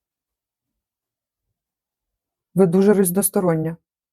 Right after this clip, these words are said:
але абсолютно точно. Ваша поведінка, в-, те, за кого ви себе видаєте,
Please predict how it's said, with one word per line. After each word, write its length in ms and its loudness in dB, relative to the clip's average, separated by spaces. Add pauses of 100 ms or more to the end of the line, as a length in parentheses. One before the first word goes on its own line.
(680)
але 180 2
абсолютно 460 -2
точно. 500 -4 (4000)
Ваша 240 -2
поведінка, 640 2
в-, 240 -10 (180)
те, 400 0 (420)
за 180 -4
кого 360 0
ви 100 2
себе 280 0
видаєте, 760 -2